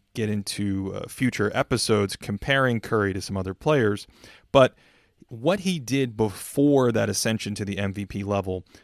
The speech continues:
is fascinating. So I have, in the ten years of this decade, I have Curry with one sub All-Star season, one All-Star season,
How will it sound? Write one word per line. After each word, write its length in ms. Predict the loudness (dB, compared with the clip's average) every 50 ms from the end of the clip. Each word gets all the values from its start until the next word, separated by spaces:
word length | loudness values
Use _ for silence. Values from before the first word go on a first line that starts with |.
| _
is 160 | -8 -8 -6 -2
fascinating. 560 | 0 0 0 0 -2 -4 -8 -12 -12 -12 -10
So 100 | -6 -6
I 180 | -4 -2 0 2
have, 260 | 4 4 4 4 2
in 80 | 2 0
the 60 | -2
ten 260 | -2 -2 -2 0 0
years 400 | 0 2 2 2 2 0 0 -4
of 140 | -8 -6 -4
this 140 | -4 -4 -4
decade, 440 | -4 -6 -6 -6 -6 -8 -8 -10 -12 -16 -20 -20 -20 _ _ -2
I 100 | 2 4
have 180 | 4 4 4 0
Curry 280 | -2 0 0 2 0 0
with 180 | -2 -4 -4
one 460 | -4 -2 0 2 2 2 2 0 -2 -6 _ _ _
sub 300 | -10 -2 0 2 2 4
All-Star 400 | 4 4 2 2 2 2 2 2
season, 540 | 0 0 -2 -4 -4 -4 -4 -6 -6 -8 -10 _ -18 -20 _ _
one 480 | -12 -8 -2 0 2 4 4 4 4 2
All-Star 560 | 2 2 2 2 2 0 0 2 2 2 2
season, 480 | 2 0 -2 -2 -2 -2 -4 -6 -6